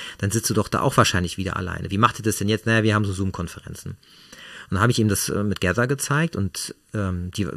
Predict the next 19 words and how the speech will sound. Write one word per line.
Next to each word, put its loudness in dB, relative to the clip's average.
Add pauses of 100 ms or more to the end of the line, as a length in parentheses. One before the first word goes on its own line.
(220)
er -4
war 2
so 2
begeistert 4
und -2
die 0
haben 0
das -2
jetzt -10
bei -4
sich -6
komplett -6
eingeführt. -4 (440)
Das -2
ist 2
halt 4
nochmal 4
so 4
ein, 2